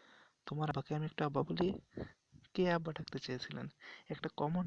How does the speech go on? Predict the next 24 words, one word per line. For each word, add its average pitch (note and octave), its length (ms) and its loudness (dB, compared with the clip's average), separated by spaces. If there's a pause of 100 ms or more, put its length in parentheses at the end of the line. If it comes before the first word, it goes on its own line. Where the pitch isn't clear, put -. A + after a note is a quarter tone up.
লাইন, B2 440 -4 (180)
এর - 140 -6
একশো - 420 -6
পার্সেন্ট D#3+ 400 -2
সঠিক - 340 -2
উত্তর - 220 6
হচ্ছে C3+ 440 -2 (480)
শেখ - 380 -6 (380)
কামাল। C3+ 380 2 (840)
শেখ - 460 -2 (180)
কামাল, B2+ 420 0
একশো - 380 -4
পার্সেন্ট D3 380 2
সঠিক C#3 280 -2
উত্তর - 220 -8
আমি C3+ 160 -2
আপনার C3 240 -4
সামনেই C#3+ 420 0
সাবস্ক্রা-, - 500 -2
এ, C3 180 0
সাবমিট C#3+ 380 -4
করে C#3 200 2
নিচ্ছি। C#3 320 -6
আপনি C#3 220 -4